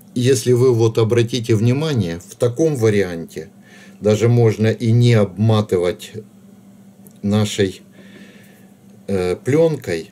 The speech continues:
а можно п-, использовать, э, э, только проволоку. Ну, хорошо, хорошо вычесать. Будет работать не хуже. Берем, добавляем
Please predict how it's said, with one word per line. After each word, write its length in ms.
а 120
можно 400
п-, 180
использовать, 920
э, 460
э, 240
только 360
проволоку. 640
Ну, 120
хорошо, 440
хорошо 440
вычесать. 600
Будет 360
работать 560
не 300
хуже. 520
Берем, 400
добавляем 720